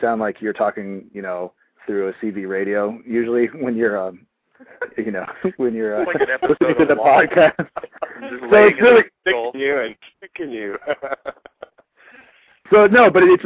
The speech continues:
Speaker 1: it's kinda soothing, and then, you know, and, and I just hope something funny doesn't happen, you know, something hugely funny doesn't happen, and, you know, that wakes me up. That's why I can't listen to the V G N show, 'cause then, you know, it's always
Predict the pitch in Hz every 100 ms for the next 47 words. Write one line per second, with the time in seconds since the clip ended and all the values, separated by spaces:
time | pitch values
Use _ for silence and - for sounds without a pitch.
0 | 170 190 - 214 185 - 208 175 117 107
1 | 113 127 127 123 120 120 - 131 131 135
2 | 139 135 - 143 - 127 123 - 143 113
3 | 107 104 - - 107 104 104 101 101 95
4 | 95 123 110 107 104 104 - 107 98 95
5 | 95 101 - 101 98 _ _ _ _ _
6 | - 104 90 98 98 95 95 107 104 104
7 | 98 127 - 139 139 170 156 151 127 117
8 | 98 113 107 101 107 113 - 98 92 104
9 | 98 95 90 98 92 90 107 98